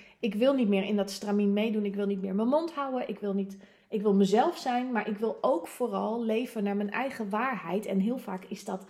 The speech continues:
lekker kneuterig met edelsteentjes frutsen en wet van de aantrekkingskracht en energiewerk en,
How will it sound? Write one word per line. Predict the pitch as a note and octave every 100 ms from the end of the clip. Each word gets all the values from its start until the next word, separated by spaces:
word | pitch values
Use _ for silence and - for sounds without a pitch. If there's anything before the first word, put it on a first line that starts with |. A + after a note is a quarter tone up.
| - - - - _
lekker | F#4 G4+ - E4+ - _
kneuterig | - G4 G3+ G3+
met | E4 D#4+
edelsteentjes | F4 E4 - D#4+ D4+ D4 -
frutsen | - D#4 D#4 - C4+ B3+ B3+
en | B3
wet | C4+
van | C4+
de | C4+
aantrekkingskracht | B3+ B3 A#3+ A3+ - A#3+ -
en |
energiewerk | - B3 A#3+ A#3 A#3+ A#3 A3+ G#3+
en, | G#3